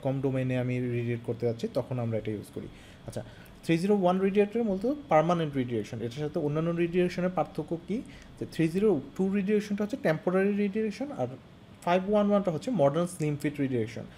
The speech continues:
তো আমরা এখানে হচ্ছে three zero one radiation নিয়ে বিস্তারিত আলোচনা করব। ধরেন আমার Google-এ একটা ইউআরএল, আহ, index হয়ে আছে, কিন্তু এই ইউআরএলটাকে আমি already move করে ফেলেছি অন্য একটা নতুন ইউআরএল-এ। তখন কেউ যখন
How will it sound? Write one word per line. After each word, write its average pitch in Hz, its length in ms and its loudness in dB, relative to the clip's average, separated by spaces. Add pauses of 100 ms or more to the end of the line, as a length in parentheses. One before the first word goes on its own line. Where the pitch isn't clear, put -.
(160)
তো - 60 -6
আমরা 151 220 0
এখানে 185 240 2
হচ্ছে 196 220 -2
three - 220 0
zero 202 300 2
one 151 240 2
radiation 156 520 2
নিয়ে 143 200 0
বিস্তারিত 139 480 -2
আলোচনা 117 360 0
করব। 101 280 -8 (520)
ধরেন 185 360 2 (480)
আমার 151 220 0
Google-এ 160 320 2
একটা 185 220 2 (140)
ইউআরএল, 160 440 6 (400)
আহ, 117 280 -8
index 151 380 4
হয়ে 123 140 4
আছে, 165 380 -2 (140)
কিন্তু 139 160 -2 (120)
এই 208 260 0
ইউআরএলটাকে 190 500 4
আমি 156 340 -2 (140)
already 170 300 2
move 151 220 4 (140)
করে 160 180 6
ফেলেছি 120 480 -2
অন্য 143 220 0
একটা 131 520 4
নতুন 135 260 0
ইউআরএল-এ। 107 440 0 (600)
তখন 196 320 0
কেউ 185 200 4
যখন 202 220 0